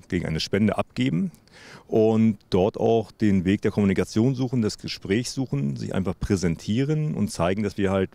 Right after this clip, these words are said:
wirklich in der Mitte der Gesellschaft angekommen sind und dort auch stehen. Alle, ähm, Bevölkerungsgruppen abdecken und haben dort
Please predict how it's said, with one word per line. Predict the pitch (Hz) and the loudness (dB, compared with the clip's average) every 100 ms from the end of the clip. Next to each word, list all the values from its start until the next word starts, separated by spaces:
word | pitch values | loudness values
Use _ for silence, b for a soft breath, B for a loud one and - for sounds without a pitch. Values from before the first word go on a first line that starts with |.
| - | -6
wirklich | 90 - 90 | -6 -6 -10
in | - | -4
der | 87 | -2
Mitte | 92 101 | 0 0
der | 90 | -2
Gesellschaft | 78 90 92 - | 0 -2 -2 -6
angekommen | 90 123 - 135 123 | -4 -4 -2 -4 -2
sind | 139 - | -4 -4
und | 104 | -4
dort | 95 92 | -4 -4
auch | 90 | -6
stehen. | - 95 120 196 - _ B B B B B | -6 -6 -4 -6 -10 _ B B B B B
Alle, | - 92 90 90 90 | -2 2 4 4 0
ähm, | - 87 85 82 80 80 78 80 - _ _ _ _ _ | -2 0 2 2 0 -2 -4 -8 -14 _ _ _ _ _
Bevölkerungsgruppen | - 104 117 123 - 123 117 120 | -2 0 0 -2 -4 -8 -6 -4
abdecken | 107 - 107 - 117 117 - | -4 -2 -2 0 -2 -2 -8
und | - 104 95 92 92 - - B B B | -4 2 4 4 2 -2 -12 B B B
haben | 87 92 90 | -2 0 0
dort | 80 78 87 - - | 0 2 2 0 -8